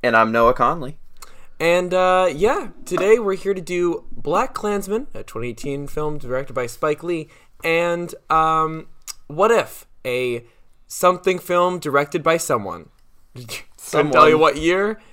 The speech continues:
Speaker 2: couldn't tell you
Speaker 1: Someone
Speaker 2: what
Speaker 1: made
Speaker 2: director.
Speaker 1: this movie.
Speaker 2: Someone ma-, we're, we're sh-, you know what? The one thing we can
Speaker 1: That's
Speaker 2: be sure
Speaker 1: the
Speaker 2: of is
Speaker 1: only
Speaker 2: that
Speaker 1: thing I know.
Speaker 2: <laughs> is that
Speaker 1: Whenever I
Speaker 2: someone made
Speaker 1: Google
Speaker 2: this.
Speaker 1: it, I get a Netflix series. Um, it's twenty thirteen.
Speaker 2: Yes,
Speaker 1: Um,
Speaker 2: twenty thirteen, thank you.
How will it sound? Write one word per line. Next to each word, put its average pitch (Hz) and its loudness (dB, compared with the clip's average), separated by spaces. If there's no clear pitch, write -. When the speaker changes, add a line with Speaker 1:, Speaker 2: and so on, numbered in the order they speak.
Speaker 2:
couldn't - -
tell 156 0
you 117 6
Speaker 1:
Someone 151 6
Speaker 2:
what 156 2
Speaker 1:
made 101 2
Speaker 2:
director. 101 0
Speaker 1:
this 101 -6
movie. 101 -4
Speaker 2:
Someone 220 6
ma-, 170 0
we're, 170 4
we're 160 0
sh-, - -8
you 175 0
know 190 4
what? 180 4
The 151 6
one 165 4
thing 165 -2
we 147 -2
can 139 6
Speaker 1:
That's 160 2
Speaker 2:
be - -4
sure 131 6
Speaker 1:
the 135 4
Speaker 2:
of 143 10
is 143 6
Speaker 1:
only 135 2
Speaker 2:
that 117 2
Speaker 1:
thing 107 -4
I 110 2
know. 110 -2
Speaker 2:
<laughs> - -20
is - 6
that - 6
Speaker 1:
Whenever 143 4
I 170 12
Speaker 2:
someone 151 4
made 127 2
Speaker 1:
Google 143 6
Speaker 2:
this. 165 6
Speaker 1:
it, - -10
I 120 2
get 117 -2
a 110 2
Netflix 101 -4
series. 82 -8
Um, 110 4
it's 127 -2
twenty 127 2
thirteen. 92 -4
Speaker 2:
Yes, 151 2
Speaker 1:
Um, 92 0
Speaker 2:
twenty 190 0
thirteen, 147 -8
thank 104 -10
you. - -18